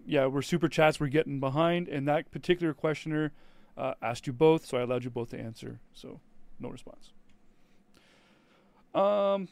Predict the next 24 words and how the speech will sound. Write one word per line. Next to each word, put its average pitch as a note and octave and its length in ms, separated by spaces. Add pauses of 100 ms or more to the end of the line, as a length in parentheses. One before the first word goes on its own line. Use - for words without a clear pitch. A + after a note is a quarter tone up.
(260)
Wes F#3 440 (100)
Fee, F#3 680
or C#3+ 100
Fay, D#3+ 480 (240)
F D#3 160
E, D3 340 (160)
five D#3+ 260
dollars. D3+ 600
When C#3+ 140
the D#3 80
truth B3 320
exposes G#3+ 580
lies F3 600 (380)
and F#3 420
dishonesty, G#3 960
the D#3 180
demon F3 380
festers C3+ 640 (180)
like C3+ 260 (360)
mealworms. C3 840 (580)
Just E3 260
look E3+ 320
at - 240
chat. D#3+ 400